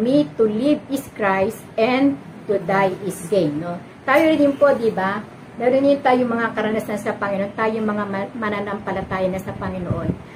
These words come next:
Bawat sa atin, meron tayong mga karanasan. Da-, dahil ika nga, di ba, hindi ko, ko ay mananampalataya na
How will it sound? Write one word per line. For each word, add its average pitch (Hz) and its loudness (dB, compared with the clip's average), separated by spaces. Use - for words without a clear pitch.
Bawat 277 2
sa 247 0
atin, 254 0
meron 214 -2
tayong 208 2
mga 190 -4
karanasan. 175 -4
Da-, 180 -4
dahil 254 0
ika 226 4
nga, 240 0
di 220 4
ba, 190 -2
hindi 233 -4
ko, 277 6
ko 269 4
ay 254 6
mananampalataya 233 0
na 165 -6